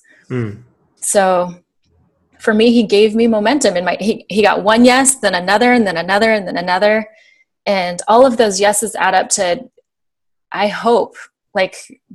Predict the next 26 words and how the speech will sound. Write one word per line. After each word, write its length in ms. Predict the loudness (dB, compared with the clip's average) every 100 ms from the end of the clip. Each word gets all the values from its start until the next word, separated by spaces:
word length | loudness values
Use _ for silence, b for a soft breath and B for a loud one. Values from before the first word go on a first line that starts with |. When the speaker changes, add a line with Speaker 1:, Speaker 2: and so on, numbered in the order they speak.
| -6
Speaker 2:
that 260 | -4 -4 -2
I 160 | 0
have 320 | 0 0 0 -2
enough 400 | -6 -6 -6 -4
yeses, 580 | -4 -4 -6 -6 -8 -12 _ _ _ _ _ _ _ _
like, 180 | -8 -8
yes 320 | -2 0 0 -2
muscle 560 | -4 -4 -6 -8 -14 _ _ _ _ -16
in 160 | -14
me 120 | -12 -8
spiritually, 540 | -6 -4 -4 -4 -6
where 360 | -2 -2 -4 -8 B B B B B _ -2
when 220 | 0 0
he 140 | -2
wants 300 | -2 -2 -4
to 80 | -4
break 260 | -4 -4 0
out 220 | -2 -2
around 320 | -6 -6 -8
me, 200 | -8 -8
I'm 220 | -10 -10
ready 300 | -6 -4 -4
and 200 | -6 -12 -12
game 400 | -12 -10 -12 -14
for 120 | -12
anything. 480 | -10 -10 -12 -18 -20